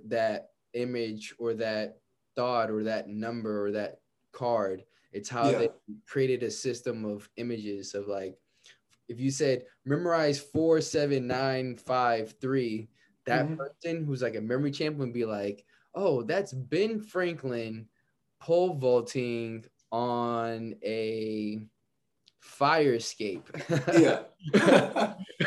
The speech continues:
Speaker 2: Yeah.
Speaker 1: You know, and, and
Speaker 2: Uh-huh.
Speaker 1: it was, uh, it was just an interesting interesting take on, you know,
Speaker 2: Most
Speaker 1: like,
Speaker 2: definitely.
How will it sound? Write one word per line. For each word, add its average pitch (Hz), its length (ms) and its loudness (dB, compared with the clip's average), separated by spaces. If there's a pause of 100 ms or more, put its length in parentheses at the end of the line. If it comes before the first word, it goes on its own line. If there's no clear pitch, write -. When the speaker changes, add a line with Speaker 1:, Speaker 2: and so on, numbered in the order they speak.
(140)
Speaker 2:
Yeah. - 260 8 (380)
Speaker 1:
You 165 140 6
know, 165 260 10
and, 156 400 4
and 160 100 6
Speaker 2:
Uh-huh. 143 280 2 (280)
Speaker 1:
it 139 100 6
was, 147 320 6
uh, 113 540 2 (160)
it - 60 2
was 151 180 4
just 143 220 0
an 120 140 0
interesting 123 720 -6 (440)
interesting 123 720 -6 (100)
take 131 300 -2
on, 98 380 -8 (180)
you 110 160 -8
know, 107 220 -2
Speaker 2:
Most 98 120 -2
Speaker 1:
like, 92 80 -6
Speaker 2:
definitely. 110 440 -8